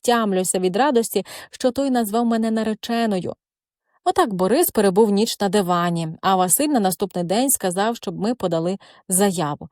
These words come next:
«А що, вже твій брат знає, то й рідні знати будуть, то треба щось вирішувати».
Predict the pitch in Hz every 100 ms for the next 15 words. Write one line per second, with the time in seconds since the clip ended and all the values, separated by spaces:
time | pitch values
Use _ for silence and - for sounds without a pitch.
0 | _ _ _ _ _ - 208 - 208 170
1 | 185 214 214 202 202 214 190 170 185 269
2 | 311 214 170 160 214 285 269 254 247 247
3 | 208 220 202 - - - 180 170 160 156
4 | - 165 - 170 190 320 - 339 311 208